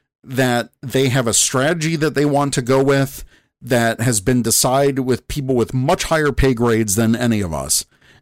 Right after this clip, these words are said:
And if that's the direction that they want to go, great. You don't have to agree with it. And at that point,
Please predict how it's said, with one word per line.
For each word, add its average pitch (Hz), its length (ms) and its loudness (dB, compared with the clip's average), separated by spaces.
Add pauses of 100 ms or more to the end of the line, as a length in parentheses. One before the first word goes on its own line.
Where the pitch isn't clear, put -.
(100)
And 127 480 2 (680)
if 143 180 0
that's 160 300 2
the 196 100 0
direction 170 480 0
that 151 140 -2
they 165 100 0
want 165 200 2
to 165 60 -4
go, 165 240 2
great. 143 440 0
You 156 200 4
don't 269 180 2
have 240 180 0
to 254 140 0
agree 240 280 -2
with 202 180 0
it. 107 240 0
And 175 140 2
at 180 100 0
that 233 200 -2
point, 226 360 -2